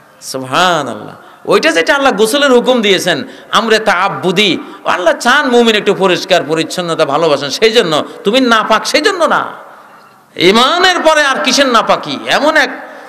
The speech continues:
সত্তা তুমি মুমিন। এটা সহিহ হাদিস। নবীজি বলছেন, মুমিন ক-, কখনো এরকম নাপাক হয় না যে মুসাফা করা যাবে না।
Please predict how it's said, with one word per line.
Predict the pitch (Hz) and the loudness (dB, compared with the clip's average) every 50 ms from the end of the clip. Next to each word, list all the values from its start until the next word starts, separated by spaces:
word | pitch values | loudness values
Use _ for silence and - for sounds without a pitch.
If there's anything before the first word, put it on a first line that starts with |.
| - - | -16 -8
সত্তা | - - 190 190 190 185 - 196 | -6 -2 -2 -2 -4 0 -2 -2
তুমি | 185 - 180 170 170 156 | 0 0 0 0 0 0
মুমিন। | 147 147 151 143 143 156 151 135 120 107 98 - - - - - _ _ _ _ - - | 0 0 0 0 0 -2 -4 -4 -8 -12 -14 -18 -20 -20 -20 -20 _ _ _ _ -14 -10
এটা | 131 131 190 | -4 -4 -4
সহিহ | - - 208 233 269 277 | -2 0 0 2 2 2
হাদিস। | 269 - 262 269 247 180 127 - - - - - | 2 2 0 0 -2 -2 -6 -10 -12 -16 -16 -12
নবীজি | 151 165 180 180 180 | -10 -8 -6 -6 -2
বলছেন, | 165 165 151 - 160 147 131 120 - - - - - | -2 -2 -2 -2 -4 -6 -6 -8 -14 -18 -20 -16 -10
মুমিন | 143 147 151 156 170 175 165 | -8 -6 -6 -4 -4 -6 -6
ক-, | - 170 165 160 160 - | -2 0 0 0 0 0
কখনো | 160 151 147 196 202 208 | -4 -2 -2 -2 0 0
এরকম | 196 - 180 175 180 190 180 | 0 2 0 2 0 0 0
নাপাক | 175 170 170 196 220 220 208 | 2 0 2 2 2 2 2
হয় | 196 202 202 | 2 0 2
না | 196 190 | 0 0
যে | 175 185 180 147 - - - - - - | 2 2 0 0 -2 -6 -18 -18 -12 -6
মুসাফা | 165 170 170 170 160 170 170 - | -6 -2 0 0 2 2 2 2
করা | - 160 156 147 | 2 2 2 2
যাবে | 135 135 131 127 123 | 2 0 0 0 -4
না। | 120 117 | -8 -10